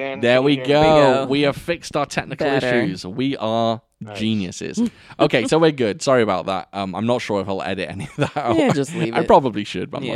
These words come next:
Speaker 2: not going
Speaker 3: just
Speaker 2: to.
Speaker 3: leave it.
Speaker 2: Yeah, you, what you were saying about
Speaker 3: Real
Speaker 2: Elizabeth
Speaker 3: professionals.
Speaker 2: Shue,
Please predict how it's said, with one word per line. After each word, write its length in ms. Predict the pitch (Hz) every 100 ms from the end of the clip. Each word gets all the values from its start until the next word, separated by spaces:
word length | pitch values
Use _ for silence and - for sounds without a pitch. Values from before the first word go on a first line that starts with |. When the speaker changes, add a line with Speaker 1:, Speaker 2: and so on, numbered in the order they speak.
| 135
Speaker 2:
not 20 |
going 140 | -
Speaker 3:
just 280 | - 185 185
Speaker 2:
to. 60 | -
Speaker 3:
leave 140 | - -
it. 180 | - - - -
Speaker 2:
Yeah, 160 | 214
you, 180 | 170 196
what 160 | 233 220
you 120 | 233
were 100 | 226
saying 240 | 254 240
about 240 | 226 226 156
Speaker 3:
Real 120 | 165
Speaker 2:
Elizabeth 340 | 226 226 226
Speaker 3:
professionals. 240 | 208 226 226 254
Speaker 2:
Shue, 60 | 226